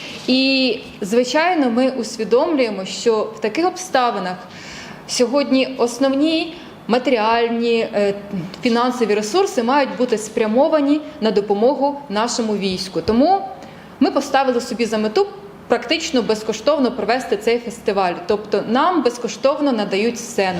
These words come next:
нам безкоштовно да-, надають локацію. Ми дуже вдячні нашим партнерам, які нам допомагають, е, з довозом,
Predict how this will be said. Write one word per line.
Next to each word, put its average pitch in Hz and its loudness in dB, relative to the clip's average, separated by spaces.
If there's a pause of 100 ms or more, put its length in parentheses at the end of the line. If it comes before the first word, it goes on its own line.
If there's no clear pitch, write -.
нам 196 0
безкоштовно 269 0
да-, 240 2
надають 226 0
локацію. 196 0 (400)
Ми 240 4
дуже 339 2
вдячні 277 2
нашим 254 2
партнерам, 233 0
які 214 -2
нам 233 2
допомагають, 226 0 (360)
е, 202 2
з 196 -8
довозом, 247 2